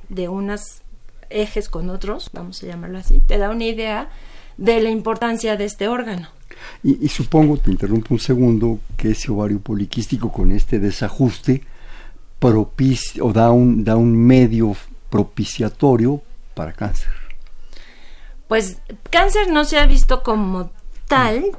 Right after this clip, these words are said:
Speaker 1: pero
Speaker 2: Mm.
Speaker 1: toda la parte metabólica que tiene
Speaker 2: O
Speaker 1: que
Speaker 2: sea,
Speaker 1: ver
Speaker 2: todo el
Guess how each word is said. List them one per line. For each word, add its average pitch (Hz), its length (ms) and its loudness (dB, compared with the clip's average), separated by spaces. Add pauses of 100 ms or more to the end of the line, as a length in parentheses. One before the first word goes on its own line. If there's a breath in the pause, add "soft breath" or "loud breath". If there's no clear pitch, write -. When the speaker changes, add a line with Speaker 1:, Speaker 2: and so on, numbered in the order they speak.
Speaker 1:
pero 220 280 2
Speaker 2:
Mm. 202 80 -10
Speaker 1:
toda 277 280 2
la 294 200 -2
parte 233 320 -4
metabólica 220 1200 -2
que 170 120 -10
tiene 208 280 -6
Speaker 2:
O - 40 -8
Speaker 1:
que - 100 -6
Speaker 2:
sea, - 80 -4
Speaker 1:
ver - 80 -4
Speaker 2:
todo 127 80 4
el 131 60 4